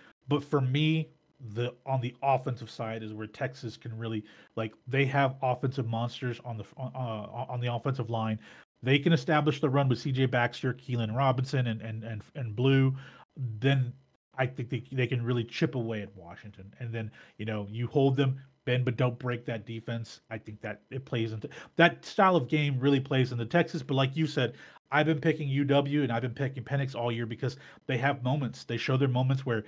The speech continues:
hey, when it's a close game, we're gonna march down the field and kick a game winner or throw a touchdown to win the game. Like, that's, that's, it, it, it is a little ner-, it is a little scary for me. It is. I'll be honest with you. I, I, I like this game though because it's a, it's a fresh matchup, man.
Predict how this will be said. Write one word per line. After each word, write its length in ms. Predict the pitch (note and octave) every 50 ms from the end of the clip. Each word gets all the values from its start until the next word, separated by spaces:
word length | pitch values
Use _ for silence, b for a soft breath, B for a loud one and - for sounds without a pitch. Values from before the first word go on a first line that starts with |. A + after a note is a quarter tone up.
| B B B
hey, 280 | - E3 E3 E3 - - -
when 280 | - A#2+ A#2 A#2 B2 B2
it's 140 | C3+ C3+ D#3
a 40 | C3+
close 280 | - D#3+ D#3 D#3+ D#3
game, 300 | - D3+ D#3 F3 E3+ C#3
we're 80 | A#2 A#2
gonna 240 | B2 C#3+ C3+ C3 C3 B B B B -
march 300 | G#2+ A#2 C3 C3+ - -
down 160 | - D3 D3
the 80 | D3+ D#3+
field 360 | D#3+ - A#2+ B2+ D#3 E3 C#3
and 140 | A2 F#2+ G2 - _ _ _ _ _ _ _ _ _ _ -
kick 160 | C#3+ B2 -
a 40 | A#2
game 300 | G#2 - A#2 B2 C3 C#3
winner 220 | D#3 D#3+ E3+ D#3+
or 80 | A#2+ -
throw 160 | - A2 B2
a 40 | C3
touchdown 420 | - B2 C3 C3+ - - C3+ C3+
to 60 | C3
win 120 | A#2+ C#3 C#3
the 60 | A#2+
game. 200 | G#2+ C#3+ D#3 C#3+
Like, 200 | B2 A2+ G#2+ - B B B B B B _ _ _ -
that's, 280 | - C3 D3+ D3+ - -
that's, 340 | - C#3+ D3+ E3 - - -
it, 140 | - F3+ F3
it, 120 | F3+ F3 -
it 120 | E3+ E3
is 200 | F3 F#3 F3 -
a 20 | F3+
little 220 | E3+ F#3 F#3+ G3
ner-, 160 | E3+ G3 G3+ -
it 140 | E3+ E3+ A3+
is 260 | A#3+ C#4+ C#4 C#4+ -
a 40 | B3+
little 180 | C4 C4 C#4+ C4+
scary 320 | - - B3 A#3 A3 A3
for 140 | G#3+ G#3+ F#3+
me. 160 | F3+ F#3+ G#3 - -
It 140 | - C#3 D#3
is. 240 | D#3+ E3+ G3+ G3+ - -
I'll 100 | B2 C3+
be 120 | C#3+ F3 D3+
honest 220 | C#3 C#3 C#3 C3+
with 140 | D3+ C#3 C#3
you. 140 | D#3+ D#3+ D#3+ B B B B B B _ -
I, 220 | C#3 C#3+ C#3+ C#3+
I, 340 | C#3+ C3+ D3+ D#3 - - D3
I 20 |
like 300 | C#3+ C3+ C#3 D#3+ E3+ E3
this 180 | - D#3+ C#3 -
game 220 | - C3+ B2+ A2+
though 100 | A2+ A2
because 400 | A2 A2 A2+ - - C3 A#2+ B2
it's 160 | C#3 B2+ -
a, 200 | A#2 G#2+ C3+ B2+
it's 240 | C#3+ - F3+ - -
a 60 | D3
fresh 500 | C3 - - - E3 F3+ G3+ G3+ G#3 -
matchup, 480 | D#3 C#3 C3 A#2+ A2 - - A2 G2 - _ -
man. 220 | A2 A2 A2 A2+